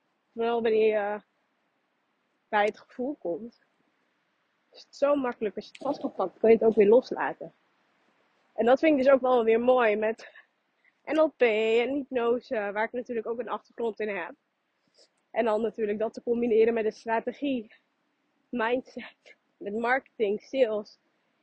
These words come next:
Ja, dat, eh, dat zorgt ervoor dat, eh, je gewoon echt wel grote stappen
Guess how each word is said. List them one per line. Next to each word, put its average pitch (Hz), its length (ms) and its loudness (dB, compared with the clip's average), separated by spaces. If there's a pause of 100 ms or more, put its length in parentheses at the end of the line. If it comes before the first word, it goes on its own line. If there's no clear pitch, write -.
(800)
Ja, 196 220 -2
dat, 208 320 -4
eh, 196 400 -2 (320)
dat 220 180 -10
zorgt 240 280 -2
ervoor 208 400 -4
dat, 196 240 -2
eh, 202 220 -4 (400)
je - 80 -20
gewoon 208 180 -6
echt 202 180 -10
wel 214 200 -2
grote 220 440 -4
stappen 170 540 -6